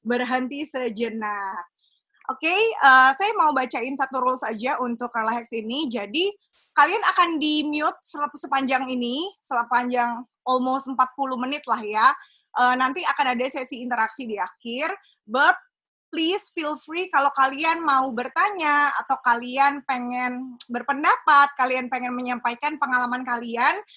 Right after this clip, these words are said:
bisa langsung di chat di bawah ya. Jadi boleh ada interaksi sepanjang session ini berjalan.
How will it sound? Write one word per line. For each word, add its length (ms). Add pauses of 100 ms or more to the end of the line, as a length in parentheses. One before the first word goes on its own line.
(220)
bisa 240
langsung 480
di 160
chat 320
di 160
bawah 320
ya. 320
Jadi 320
boleh 320 (320)
ada 240
interaksi 720
sepanjang 800
session 320
ini 320
berjalan. 800